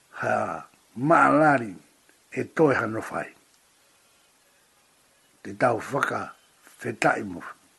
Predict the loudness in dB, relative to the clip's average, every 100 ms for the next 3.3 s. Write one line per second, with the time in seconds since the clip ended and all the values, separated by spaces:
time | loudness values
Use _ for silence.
0 | _ -20 -20 -20 _ 4 6 6 2 2
1 | 0 0 -4 -4 -6 -12 -20 -20 -20 _
2 | -10 -8 -4 -4 -4 0 4 4 2 -2
3 | -2 -2 -4